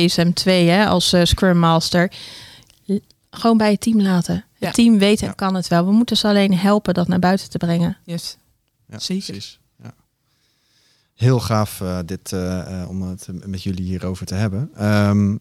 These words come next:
Speaker 3: en, en volgens mij kunnen we daar nog heel lang over doorgaan. Eh, alleen zoveel <laughs> tijd hebben de luisteraars waarschijnlijk niet. Eh, eh, voor degenen die dit onderweg luisteren, eh, nou, zijn we waarschijnlijk al lang en breed op de plaats van bestemming.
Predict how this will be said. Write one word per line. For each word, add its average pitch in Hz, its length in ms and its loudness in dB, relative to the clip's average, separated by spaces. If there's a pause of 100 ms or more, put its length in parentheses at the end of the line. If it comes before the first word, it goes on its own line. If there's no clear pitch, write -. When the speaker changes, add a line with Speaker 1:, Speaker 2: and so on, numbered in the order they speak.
Speaker 3:
en, 101 240 -4
en 98 160 -6
volgens 95 320 -8
mij 98 140 -2
kunnen 95 200 -4
we 95 60 -4
daar 95 100 -6
nog - 80 -20
heel 117 260 0
lang 113 160 -4
over 98 200 -4
doorgaan. 113 580 -2
Eh, 95 320 -6
alleen 98 220 -6
zoveel 98 340 -2
<laughs> 110 40 0
tijd 101 120 -2
hebben 98 320 -4
de 101 60 -8
luisteraars 98 420 -2
waarschijnlijk 95 380 -4
niet. 101 240 -8
Eh, 92 240 -4
eh, 90 80 -8 (680)
voor - 140 -8
degenen 98 240 -2
die 95 120 -2
dit 98 140 -6
onderweg 95 320 -4
luisteren, 92 560 -4
eh, 92 80 -12 (200)
nou, 90 220 -6
zijn 92 180 -6
we 92 60 -6
waarschijnlijk 101 380 -4
al 107 100 0
lang 143 480 2
en 107 140 -4
breed 104 260 -4
op 107 100 -10
de 110 60 -14
plaats 101 260 -4
van 98 100 -2
bestemming. 120 440 -2